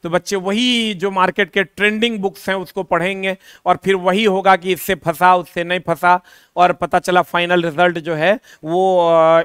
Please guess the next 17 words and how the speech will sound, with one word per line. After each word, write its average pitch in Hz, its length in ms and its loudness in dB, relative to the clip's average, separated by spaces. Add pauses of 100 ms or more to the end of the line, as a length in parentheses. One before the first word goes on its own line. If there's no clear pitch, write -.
इतना 220 420 2
करने 202 380 0
के 196 140 -2
बाद 190 320 6
इतना 180 360 0
भी 160 180 -2
नहीं 143 200 -4
मिल 139 160 -6
पाया। 110 320 -8 (440)
और 147 80 0
मेरे 165 180 0
दोस्त, 175 200 -8
हम 185 260 0
जो 202 340 -2
लेकर 175 340 4
आए 170 180 4
हैं 185 220 -4